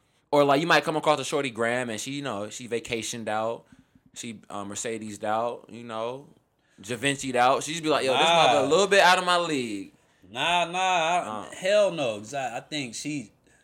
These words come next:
Speaker 2: a lot of, a lot of women might just be doing it just for the show. She
Speaker 1: Yeah.
Speaker 2: might, she might want an opposite type of nigga.
Speaker 1: Yeah.
Speaker 2: Like a lot of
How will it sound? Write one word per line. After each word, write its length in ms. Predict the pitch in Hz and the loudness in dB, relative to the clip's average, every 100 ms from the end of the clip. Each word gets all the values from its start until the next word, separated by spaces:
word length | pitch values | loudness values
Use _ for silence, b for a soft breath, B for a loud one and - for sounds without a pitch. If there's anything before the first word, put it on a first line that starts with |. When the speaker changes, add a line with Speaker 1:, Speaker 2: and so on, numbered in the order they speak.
| b b 92 | b b -16
Speaker 2:
a 60 | |
lot 280 | 113 143 156 | -4 -2 0
of, 240 | 143 120 | -2 -6
a 20 | 101 | -4
lot 220 | 127 127 | -2 -2
of 60 | 127 | -6
women 160 | 123 | -8
might 160 | 123 120 | -8 -8
just 140 | 113 | -12
be 80 | 110 | -14
doing 300 | 110 117 113 | -14 -14 -12
it 60 | 104 | -14
just 200 | 113 - | -14 -14
for 160 | 113 | -14
the 60 | 104 | -12
show. 400 | - 123 120 82 _ _ _ _ 107 | -10 -8 -8 -10 _ _ _ _ -6
She 160 | 185 | -4
Speaker 1:
Yeah. 80 | 185 | 4
Speaker 2:
might, 240 | 180 175 | 4 4
she 120 | - 190 | 2 -2
might 360 | 180 175 127 | 2 2 2
want 320 | 123 160 123 | -2 -4 -4
an 100 | - - | -6 0
opposite 460 | 170 175 170 165 | 0 0 -4 -6
type 240 | 143 180 165 | 0 0 0
of 80 | 170 | -4
nigga. 320 | 208 123 87 _ 92 | -4 -4 -10 _ -14
Speaker 1:
Yeah. 300 | 98 92 85 | -10 -10 -4
Speaker 2:
Like 160 | 113 127 | -4 -2
a 40 | |
lot 280 | 123 151 170 | 0 2 4
of 240 | 147 131 | 2 -2